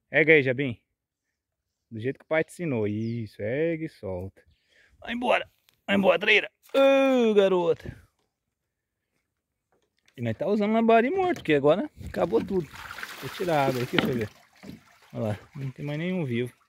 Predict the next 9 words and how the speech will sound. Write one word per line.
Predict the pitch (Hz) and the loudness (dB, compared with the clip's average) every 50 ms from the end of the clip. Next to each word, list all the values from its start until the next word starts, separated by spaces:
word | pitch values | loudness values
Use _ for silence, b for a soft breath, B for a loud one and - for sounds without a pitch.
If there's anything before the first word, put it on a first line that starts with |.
| _ _ _ _ _ _ _ _ _ _ _ _ _ _ _ _ _ _ _ | _ _ _ _ _ _ _ _ _ _ _ _ _ _ _ _ _ _ _
Vamos | - 127 127 | -8 -6 -4
ver | 117 110 104 | -2 -2 -2
se | - - | -2 -2
tem | 123 113 | -2 -4
pelo | - - 117 120 | -4 -4 -4 -4
menos | 120 120 127 135 | -2 -2 -2 -2
mais | 131 127 123 117 107 104 | -2 -2 -2 -4 -4 -4
um | 120 117 110 | -4 -4 -4
aqui. | 107 110 - 107 | -4 -6 -8 -10